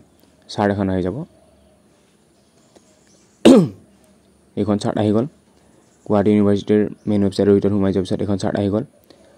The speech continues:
ৰিজাল্ট টাইপ বুলি লিখা থকা সেইটোত কোনো প্ৰব্লেম নাই, সেইটো সেনেকৈ ৰাখিব, সেনেকৈ থাকিলে হ'ল। ৰিজাল্ট টাইপটো একাডেমিক ছেশ্যনটো টুৱেণ্টি ওৱান টুৱেণ্টি টু কৰি দিবা আৰু ছিলেক্ট ছেম-, ডিগ্ৰী টাইপ ছেমিষ্টাৰ, ছেমিষ্টাৰে ছিলেক্ট কৰ্চটো আণ্ডাৰ গ্ৰেজুৱেট ইউ জি মাৰি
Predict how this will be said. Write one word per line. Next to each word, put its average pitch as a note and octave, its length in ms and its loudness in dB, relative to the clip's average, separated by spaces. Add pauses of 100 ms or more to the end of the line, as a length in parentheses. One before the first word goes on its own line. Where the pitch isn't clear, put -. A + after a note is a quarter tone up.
(260)
ৰিজাল্ট G#2+ 320 2
টাইপ G#2+ 200 2
বুলি G#2+ 180 2
লিখা G2+ 220 -2
থকা A2 200 -6 (520)
সেইটোত - 220 -4 (220)
কোনো A2+ 160 2 (520)
প্ৰব্লেম G#2+ 340 4
নাই, D3 120 -2
সেইটো C3 220 0
সেনেকৈ A2+ 200 0
ৰাখিব, G#2+ 140 -2 (240)
সেনেকৈ G#2+ 320 -2
থাকিলে G#2 240 4
হ'ল। B2 80 -2 (160)
ৰিজাল্ট F#2+ 260 4
টাইপটো F#2+ 260 -2 (800)
একাডেমিক A2+ 440 2
ছেশ্যনটো A#2 380 0
টুৱেণ্টি A2 320 2
ওৱান A2 200 2
টুৱেণ্টি G#2 260 4
টু G#2 120 0
কৰি G#2 160 8
দিবা B2 140 -2 (1200)
আৰু F#2 160 2 (380)
ছিলেক্ট A2 340 4 (140)
ছেম-, G#2 220 0 (140)
ডিগ্ৰী G#2 340 2
টাইপ G#2+ 200 0
ছেমিষ্টাৰ, G#2 400 0
ছেমিষ্টাৰে G#2 380 -4 (120)
ছিলেক্ট G#2+ 320 -2
কৰ্চটো A2 340 0 (240)
আণ্ডাৰ F#2+ 260 -2
গ্ৰেজুৱেট F#2 280 -2 (140)
ইউ G#2 160 4
জি G2+ 120 -2
মাৰি F#2 100 0